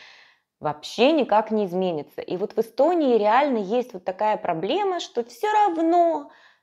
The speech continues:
какой бы плохой сервис ты ни получил, что бы ни случилось, в конечном итоге эта ситуация дальше твоих знакомых, она никуда не пойдет. Никто не боится за свою репутацию.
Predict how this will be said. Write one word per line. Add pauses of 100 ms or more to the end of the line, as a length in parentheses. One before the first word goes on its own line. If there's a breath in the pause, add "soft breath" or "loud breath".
какой
бы
плохой
сервис
ты
ни
получил,
что
бы
ни
случилось,
в
конечном
итоге (480 loud breath)
эта
ситуация
дальше (200)
твоих
знакомых,
она
никуда
не
пойдет. (640)
Никто
не
боится
за
свою
репутацию.